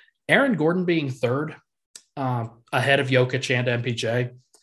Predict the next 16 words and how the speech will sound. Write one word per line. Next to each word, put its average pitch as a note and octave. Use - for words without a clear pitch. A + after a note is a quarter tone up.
that E3+
is A#3
one E3+
where C3+
he's E3+
gotta D#3
take C3+
fewer C3
shots B2
for -
the A#2+
betterment A2+
of G#2
the G#2
team. -
And B2